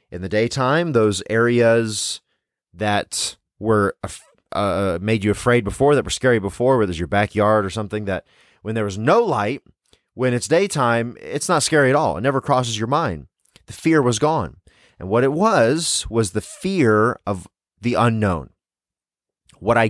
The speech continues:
don't know. And in your mind, whenever you have some kind of unknown area,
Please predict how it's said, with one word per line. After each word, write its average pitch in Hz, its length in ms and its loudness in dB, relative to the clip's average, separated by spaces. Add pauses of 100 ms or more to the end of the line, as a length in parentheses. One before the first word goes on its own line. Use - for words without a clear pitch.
(140)
don't 123 320 2
know. 98 420 -4 (920)
And 104 100 -8
in 113 60 -4
your 147 100 4
mind, 123 680 0
whenever 113 480 0
you 117 240 -2
have 107 680 0 (800)
some 127 300 -2
kind 120 280 0
of 101 240 0
unknown 117 500 2
area, 110 840 0